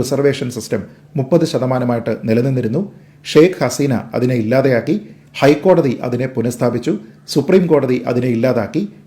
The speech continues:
പക്ഷേ ഇപ്പോഴും ആ പ്രശ്നം തുടരുകയാണ്. ആ പ്രശ്നത്തിന് വർഗീയമായിട്ടുള്ള ഒരു നിറം കൂടി വന്നുകൊണ്ട് അവർ ഹൈന്ദവ ആരാധനാലയങ്ങളെ അടക്കം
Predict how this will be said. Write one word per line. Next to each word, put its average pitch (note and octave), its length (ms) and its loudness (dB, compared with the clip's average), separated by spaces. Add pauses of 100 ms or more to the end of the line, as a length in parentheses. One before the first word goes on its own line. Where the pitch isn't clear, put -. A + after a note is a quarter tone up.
(120)
പക്ഷേ C3 260 0
ഇപ്പോഴും C3 340 4 (160)
ആ - 20 0 (100)
പ്രശ്നം B2+ 340 -4
തുടരുകയാണ്. A#2 480 0 (400)
ആ C#3 120 6
പ്രശ്നത്തിന് D3 460 0 (160)
വർഗീയമായിട്ടുള്ള D3+ 760 4
ഒരു B2+ 140 0
നിറം B2 240 0
കൂടി C3+ 220 2
വന്നുകൊണ്ട് A2+ 340 0 (420)
അവർ C#3 120 4 (100)
ഹൈന്ദവ D3 320 2 (220)
ആരാധനാലയങ്ങളെ B2+ 760 0
അടക്കം A2+ 280 -2